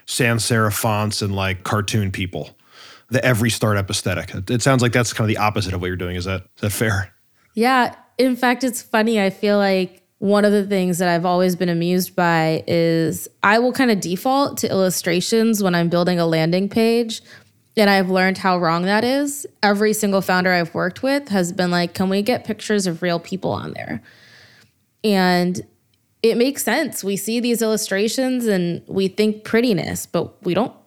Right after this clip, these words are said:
Speaker 2: associate ourselves with them. And I think that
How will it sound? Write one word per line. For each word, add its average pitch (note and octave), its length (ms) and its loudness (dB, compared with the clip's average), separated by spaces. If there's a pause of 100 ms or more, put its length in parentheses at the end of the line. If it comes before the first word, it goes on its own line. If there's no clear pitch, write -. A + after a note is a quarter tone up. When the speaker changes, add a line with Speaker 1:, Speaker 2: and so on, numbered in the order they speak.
Speaker 2:
associate E3 580 -2
ourselves - 500 -4
with - 220 -8
them. E2 420 -4 (600)
And F#3 440 2 (120)
I F#3+ 120 4
think G#3+ 440 0
that F#3 480 2